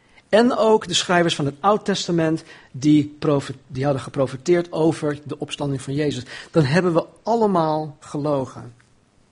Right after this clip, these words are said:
Kortom, als Jezus niet lichamelijk uit de dood is opgestaan, dan hebben alle mensen in de afgelopen tweeduizend jaar,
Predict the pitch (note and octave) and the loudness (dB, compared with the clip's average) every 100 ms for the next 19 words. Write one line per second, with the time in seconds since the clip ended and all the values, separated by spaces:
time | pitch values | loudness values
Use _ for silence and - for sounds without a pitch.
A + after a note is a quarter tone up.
0 | _ _ _ _ _ _ _ _ _ G3 | _ _ _ _ _ _ _ _ _ -4
1 | G3 D#3+ E3 G#3+ _ _ _ _ _ _ | 0 0 0 -4 _ _ _ _ _ _
2 | _ _ _ - C#3 C#3 G3+ G3+ D#3+ C#3+ | _ _ _ -4 0 4 4 4 0 -2
3 | F#3 G#3+ E3 - F3+ F#3 E3+ E3+ D#3 D3+ | -2 -2 -4 -2 -2 -2 -2 -4 -6 -6
4 | C3 D#3 D#3 C3 D#3+ E3 - - D#3 C#3+ | -2 -2 -4 -10 -10 -10 -8 -8 -4 -4
5 | C#3 C3+ B2+ C3 B2 - E3+ F#3+ F#3+ E3+ | -4 -4 -4 -6 -8 -8 -4 -2 -2 -2
6 | D#3+ D#3+ D#3 D#3 D3 C#3+ - _ _ _ | -2 -4 -6 -8 -8 -10 -16 _ _ _
7 | _ _ _ _ _ - _ _ E3 C#3+ | _ _ _ _ _ -20 _ _ -4 -2
8 | E3+ E3+ - D#3+ D3 D3 D#3 C#3+ C3+ B2 | -2 -6 -2 -2 -2 -4 -4 -2 -4 -6
9 | A#2+ B2+ C3 D3+ | -8 -8 -8 -10